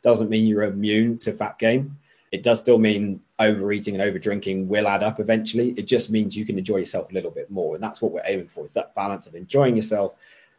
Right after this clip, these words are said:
but without overindulging and feeling ill and feeling guilty and then having that horrible, you know, realization after the holiday that, you know, you can't, you can't even enjoy them anymore because you're gaining all this weight from them.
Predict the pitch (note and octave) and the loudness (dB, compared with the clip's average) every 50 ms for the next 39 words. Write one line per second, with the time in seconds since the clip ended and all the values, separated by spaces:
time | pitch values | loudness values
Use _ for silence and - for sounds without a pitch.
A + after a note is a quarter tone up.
0 | _ - A#2+ G2 - - - G2+ G2+ G2 G2 G2 F#2+ - - G#2 G2+ G2 F2 F#2+ | _ 0 2 2 2 0 -6 -6 -2 0 0 0 0 0 0 0 0 0 0 -2
1 | G2 F2+ E2 E2 F2 E2+ F2 F2 F2 E2+ E2 D#2+ D#2+ D#2+ - - G#2 F#2+ F#2 F2 | -4 -4 -2 -2 0 0 0 -2 -2 -6 -8 -8 -8 -10 -6 -2 -2 -2 -2 -4
2 | F2 E2 D#2+ - _ _ - - F#2+ F#2+ F#2+ F#2+ F2+ E2+ D#2+ E2 - G2+ F#2+ F#2 | -6 -10 -12 -14 _ _ -2 2 4 4 6 4 2 0 -2 -4 -6 -4 -4 -4
3 | F2 E2+ - F#2+ G2 G2 F#2+ F#2+ - F#2+ F2 E2+ F2 E2+ E2+ F2+ F2+ F2+ E2 G#2+ | -6 -4 -2 -2 -2 -2 -2 -4 -6 -6 -6 -6 -6 -6 -6 -6 -6 -6 -8 -8
4 | F#2 F2+ F2+ E2+ F2 E2+ - - - G#2 G2 G2 F#2+ F2+ F2 - _ _ _ _ | -8 -8 -10 -10 -12 -12 -8 -2 0 0 0 0 -2 -6 -6 -8 _ _ _ _
5 | _ - - F2 E2 G2+ G#2 G2 F2+ F2+ F2 G2+ F#2+ F2+ - F2+ F2 E2+ - - | _ -12 -10 -8 -4 -2 0 0 0 -2 -2 -2 -4 -4 -4 -8 -10 -10 -8 -8
6 | E2+ E2 G2 F#2 F2 F2+ E2+ E2 E2 E2+ E2 - - _ _ _ _ _ _ - | -6 -4 -4 -4 -4 -4 -4 -4 -4 -6 -6 -8 -8 _ _ _ _ _ _ -8
7 | F#2 F2 D#2+ D#2+ - B2+ A2 F#2+ F#2 F#2 - B2 A#2 - F#2+ F#2 F2+ F2+ F2+ F2 | -6 -6 -6 -4 -4 -4 -4 -4 -8 -8 -4 -4 -4 -4 -4 -6 -8 -8 -4 2
8 | A#2 B2 B2 A#2 G2+ F#2+ F#2+ F#2 F2+ F2+ F2+ F2+ F2 F2+ F2 E2 D#2+ - G2 F2+ | 6 6 6 6 6 2 -2 -2 -4 -4 -4 -4 -4 -4 -6 -8 -10 -10 -10 -10
9 | - - - F2 E2+ E2+ - F2+ F2 F2 E2 E2 D#2+ D#2+ D#2+ D#2+ - - D#2+ D#2+ | -10 -10 -14 -14 -12 -8 -6 -4 -4 -4 -6 -8 -8 -8 -10 -10 -8 -8 -8 -8
10 | D#2+ - - - D#2 D2 C#3+ | -8 -12 -18 -20 -20 -20 -20